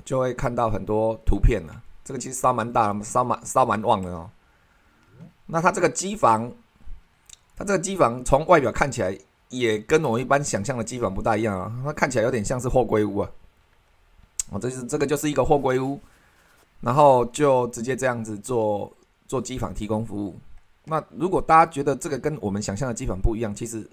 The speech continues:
我跟你讲，你看这边有雪哦，他，他们那边的天气很冷，所以他根本不需要做什么空调，他直接，直接把外面的冷风哦吹进来，再带出去就可以把废热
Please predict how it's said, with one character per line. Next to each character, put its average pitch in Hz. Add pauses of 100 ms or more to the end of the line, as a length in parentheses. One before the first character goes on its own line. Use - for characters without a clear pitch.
我 -
跟 113
你 113
讲， 95 (540)
你 104
看 131
这 139
边 139
有 127
雪 82
哦， 76 (680)
他， 147
他 156
们 151
那 147
边 143
的 135
天 135
气 131
很 110
冷， 92
所 135
以 127
他 131
根 143
本 110
不 120
需 127
要 123
做 120
什 95
么 92
空 113
调， 107
他 123
直 131
接， 131
直 127
接 131
把 101
外 131
面 127
的 107 (120)
冷 95
风 120
哦 113
吹 -
进 113
来， 90
再 117
带 113
出 107
去 110
就 107
可 107
以 104
把 98
废 107
热 101